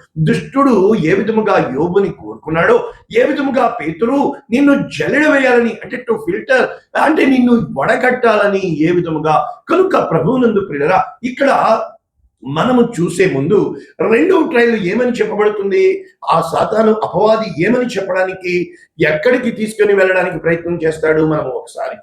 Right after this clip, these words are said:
చూసినప్పుడు, అపవాది మిగుల ఎత్తైన ఒక కొండ మీదకి అతన్ని తోడుకొని పోయి, వాటి మహిమను ఆయనకు చూపి, "నీవు సాగిలపడి నాకు నమస్కారము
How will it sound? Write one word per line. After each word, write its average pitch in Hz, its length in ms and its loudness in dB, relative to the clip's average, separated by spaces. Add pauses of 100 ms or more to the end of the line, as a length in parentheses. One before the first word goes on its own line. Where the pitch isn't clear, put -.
చూసినప్పుడు, - 640 -2 (220)
అపవాది 262 520 2
మిగుల 220 600 0
ఎత్తైన 190 460 -2
ఒక 151 120 -6
కొండ 139 340 -10
మీదకి 151 640 -8 (260)
అతన్ని 127 480 -4
తోడుకొని 120 720 -2
పోయి, 120 520 -2 (280)
వాటి 233 440 2
మహిమను 208 680 -2
ఆయనకు 139 420 -4
చూపి, 131 720 -6 (260)
"నీవు 269 380 4
సాగిలపడి 180 880 0
నాకు 160 260 -4
నమస్కారము 135 720 -4